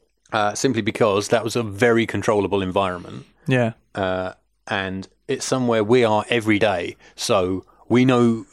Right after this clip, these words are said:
Speaker 1: its ins and outs. Uh, and even before we start setting up, we know where we can fit a camera.
Speaker 2: Yeah.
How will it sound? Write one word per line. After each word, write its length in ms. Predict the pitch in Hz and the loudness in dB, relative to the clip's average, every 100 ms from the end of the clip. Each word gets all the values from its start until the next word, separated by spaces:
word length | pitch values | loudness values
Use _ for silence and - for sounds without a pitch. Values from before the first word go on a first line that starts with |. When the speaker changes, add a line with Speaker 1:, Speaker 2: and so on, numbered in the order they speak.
| - | -4
Speaker 1:
its 240 | 131 127 - | -4 -2 -4
ins 200 | 131 120 | -2 -2
and 100 | 110 | -2
outs. 440 | 110 104 - - - - - _ _ _ - | -2 -4 -6 -14 -14 -20 -20 _ _ _ -6
Uh, 300 | 107 98 95 - | -2 -2 -2 -2
and 140 | 120 | 0
even 200 | 135 123 | 2 2
before 240 | 110 - 139 | 0 0 2
we 80 | 113 | 2
start 200 | 110 107 | 0 0
setting 240 | 151 123 | -2 0
up, 120 | 107 | 0
we 120 | 113 | 2
know 160 | 117 110 | 2 2
where 300 | 110 123 117 | 4 4 4
we 100 | 113 | 2
can 120 | - | -2
fit 220 | 92 - 104 | -4 -4 -4
a 60 | |
camera. 500 | - 123 104 87 - - _ _ | -4 -4 -4 -8 -14 -20 _ _
Speaker 2:
Yeah. 200 | 147 123 | 0 0